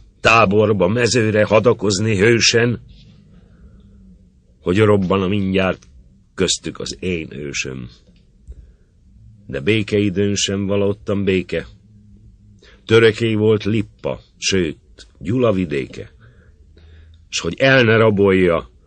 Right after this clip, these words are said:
Spáhi, Préda rántó, kardosan követte az ekét a szántó. Onnan a végházak ostora és réme, jó Varga Mihály is, hányszor aláméne,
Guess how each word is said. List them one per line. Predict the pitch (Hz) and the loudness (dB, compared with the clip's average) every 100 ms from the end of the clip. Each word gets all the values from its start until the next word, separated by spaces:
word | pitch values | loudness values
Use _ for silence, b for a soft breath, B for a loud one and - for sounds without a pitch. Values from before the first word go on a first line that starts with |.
| _ _ | _ _
Spáhi, | - - 101 95 69 52 - _ _ _ _ _ _ _ _ _ | -12 -4 0 0 -2 -8 -18 _ _ _ _ _ _ _ _ _
Préda | - 95 101 92 92 | -2 2 2 2 0
rántó, | 87 78 73 76 73 65 - b b b b - | -2 -4 -8 -8 -8 -8 -16 b b b b -4
kardosan | 110 104 76 67 69 78 69 | 2 2 2 -4 -6 -6 -8
követte | - 78 69 - 73 | -8 -6 -8 -12 -10
az | 69 67 | -8 -8
ekét | - 76 67 - - | -8 -10 -10 -14 -16
a | - | -6
szántó. | - 87 67 64 67 62 - - - - - _ B B B | -4 -4 -8 -12 -12 -10 -6 -6 -8 -18 -20 _ B B B
Onnan | - 117 120 | -2 2 4
a | 117 | 6
végházak | 110 123 113 110 113 110 107 | 4 4 2 2 4 4 0
ostora | 107 - 110 110 | -2 -2 0 2
és | 110 95 | 0 -2
réme, | 82 107 110 107 113 - - - | 0 0 2 0 -2 -4 -16 -20
jó | - 71 95 90 | -8 -2 0 0
Varga | 82 90 82 87 | 0 -2 -2 -4
Mihály | 87 82 85 87 | -4 -4 -2 0
is, | 87 - - - b b b b - | 0 -4 -6 -14 b b b b -6
hányszor | 73 80 85 80 - 85 85 | -2 0 0 -2 -2 -2 -2
aláméne, | 90 87 85 82 82 80 78 - | 0 0 -2 -4 -6 -6 -8 -10